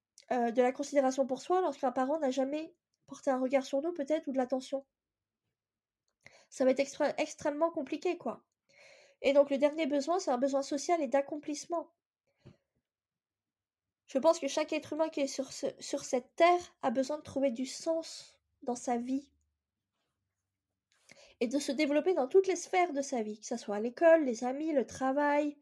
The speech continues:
euh, les amitiés. Et en fait, ces besoins-là, ils se déclarent pas à partir d'un manque,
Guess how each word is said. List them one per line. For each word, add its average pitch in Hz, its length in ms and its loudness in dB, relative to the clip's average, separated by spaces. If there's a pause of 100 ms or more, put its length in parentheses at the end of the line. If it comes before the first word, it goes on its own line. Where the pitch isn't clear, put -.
(760)
euh, 214 540 2
les 226 240 -2
amitiés. 330 640 -2 (560)
Et 262 200 2
en 269 60 4
fait, 403 140 0
ces 294 100 -2
besoins-là, 285 380 4
ils 349 80 0
se 294 120 -4
déclarent 269 420 -2
pas 359 180 0
à 262 100 -2
partir 254 360 -4
d'un 247 140 0
manque, 294 400 0